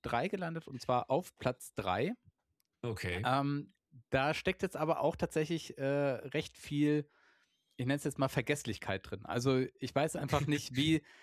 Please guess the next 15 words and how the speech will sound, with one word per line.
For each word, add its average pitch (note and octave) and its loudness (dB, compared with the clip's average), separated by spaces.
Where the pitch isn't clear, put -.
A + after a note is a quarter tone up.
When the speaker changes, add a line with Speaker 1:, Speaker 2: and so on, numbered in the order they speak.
Speaker 1:
wie, D#3 2
äh, C3+ 0
oder B2 2
wann B2+ 4
ich E3 -2
das B2+ -2
letzte C#3+ -4
Mal B2+ 2
Resident B2 0
Evil A#2+ -4
Zero A2+ 4
zum - -10
Beispiel F2+ -6
gespielt F#2 -8
habe. - -10